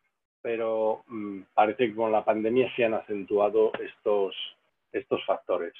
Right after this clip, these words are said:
Como os pongo aquí en la diapositiva, eh,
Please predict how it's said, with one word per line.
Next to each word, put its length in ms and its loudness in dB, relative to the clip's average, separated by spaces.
Como 220 2
os 140 -4
pongo 280 6
aquí 300 4
en 120 -2
la 300 4
diapositiva, 880 0
eh, 220 -4